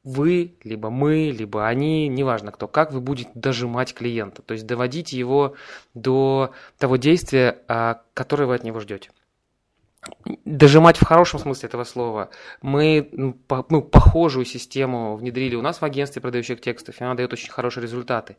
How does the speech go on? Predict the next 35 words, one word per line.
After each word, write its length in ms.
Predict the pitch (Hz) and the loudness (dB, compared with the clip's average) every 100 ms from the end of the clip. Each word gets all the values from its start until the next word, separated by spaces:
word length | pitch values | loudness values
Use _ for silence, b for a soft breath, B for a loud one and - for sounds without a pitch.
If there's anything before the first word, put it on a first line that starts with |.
| B B B B B | B B B B B
То 80 | - | -14
есть 100 | - | -10
это 200 | 139 127 - | -8 -8 -6
регулярные 640 | 139 135 143 156 160 143 131 | -4 -2 2 4 4 2 -2
касания 640 | - 131 - 143 139 123 | -4 -6 -2 -2 0 -2
клиентов, 720 | 120 120 110 101 104 160 - - | -6 -8 -8 -8 -6 -8 -8 -10
либо 320 | 131 127 127 - | -8 -4 -4 -2
регулярные 600 | 135 131 143 160 139 131 | -4 0 0 0 -2 -6
касания 480 | 131 - 143 135 | -8 -6 -6 -6
потенциальных 640 | 123 - 123 135 127 107 - | -8 -12 -8 -4 -4 -4 -12
клиентов. 460 | 110 107 98 - | -10 -8 -10 -12
Вот 120 | 110 143 | -10 -10
с 60 | |
потенциальными 760 | - 139 135 143 151 143 135 127 - B B B | -10 -12 -4 -2 -2 -4 -6 -8 -12 B B B
сейчас 220 | - 143 | -6 -2
более 240 | 127 131 | 0 0
подробно 360 | 131 120 123 117 | -2 -4 -6 -6
расскажу. 320 | 113 - 113 | -10 -8 -6
Обращается 480 | 104 107 - 151 147 | -4 -4 -2 -4 -4
клиент, 460 | 156 160 185 190 - | -4 0 0 -2 -4
ну, 200 | 220 175 | 0 2
допустим, 420 | 139 - 151 127 | 2 0 -2 -6
с 40 | |
каким-то 300 | - 127 117 | -10 -8 -6
вопросом 460 | 117 117 110 - 101 | -4 -2 -4 -6 -12
из 80 | 107 | -10
серии, 240 | 127 113 | -8 -6
как 200 | 107 110 | -6 -8
напис-, 240 | 113 - - | -10 -14 -10
на-, 200 | 131 127 - | -8 -8 -12
сколько 380 | - 143 127 120 | -4 -2 0 -4
стоит 260 | - 120 | -6 -6
написать 360 | 117 113 120 117 | -6 -10 -10 -8
продающий 420 | 120 113 107 120 | -6 -6 -8 -6
текст, 340 | 185 185 - | -2 -2 -4